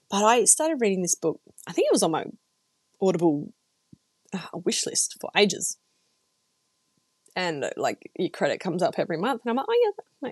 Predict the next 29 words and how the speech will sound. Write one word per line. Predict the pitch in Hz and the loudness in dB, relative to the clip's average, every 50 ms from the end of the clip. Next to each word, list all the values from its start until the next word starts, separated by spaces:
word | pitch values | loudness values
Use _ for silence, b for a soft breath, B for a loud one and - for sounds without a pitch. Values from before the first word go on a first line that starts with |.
| - - | -10 -10
that, | 220 233 - | -8 -6 -4
that's | 277 269 - | -4 -4 -2
really | - 202 175 170 | -2 -2 -2 -2
calling | - - 196 175 185 196 | -4 -4 -4 -2 -2 -4
to | 190 - | -4 -6
me." | 180 - 185 | -8 -8 -8
So, | - - 180 | -6 -4 -4
uh, | 170 - _ _ - - - - - - - _ _ _ _ - 247 226 | -4 -6 _ _ -20 -20 -20 -20 -20 -20 -20 _ _ _ _ -2 0 0
little | - 285 370 427 415 - 381 339 | 2 4 4 4 4 4 2 4
did | 247 294 269 247 | 4 4 4 4
I | 233 226 | 4 4
know | 226 240 262 226 | 2 2 0 0
<laughs> | - - 226 220 - - - - 208 - _ _ _ _ _ _ _ _ _ b b b b b b _ _ _ _ _ | -2 -4 -4 -4 -4 -8 -10 -12 -16 -20 _ _ _ _ _ _ _ _ _ b b b b b b _ _ _ _ _
that | - - - - - _ - - - - _ _ _ _ _ _ _ _ | -8 -6 -6 -6 -10 _ -10 -12 -12 -12 _ _ _ _ _ _ _ _
it | - 220 208 - - - | 0 0 0 0 -2 2
was | 196 185 185 185 190 170 165 170 170 165 160 160 - - - | 4 4 6 6 6 6 6 6 4 2 0 0 -2 -2 0
going | 208 190 185 196 196 | 0 0 0 0 -2
to | - | -2
be | 165 170 160 - - | -2 -2 -2 -2 -2
unlike | - 214 254 269 233 214 226 - - - - _ _ _ _ _ _ _ _ _ _ _ _ _ | -2 0 0 2 0 0 -2 -4 -8 -14 -20 _ _ _ _ _ _ _ _ _ _ _ _ _
any | - 202 220 233 | 0 2 4 4
other | 226 214 214 | 4 4 2
book | 196 180 180 175 - - - | 0 -2 -2 -4 -4 -4 -4
I've | - 160 156 170 | -4 -4 -2 0
read | 170 165 160 156 - 170 - - | 0 0 0 0 -2 -8 -14 -10
in | - 180 175 170 | -6 -6 -4 -4
the | 170 | -4
recent | 165 180 170 - - - - | -4 -4 -4 -4 -6 -6 -6
years | - - - - 175 165 - - - - | -6 -4 -4 -4 -2 -2 -2 -2 -2 -4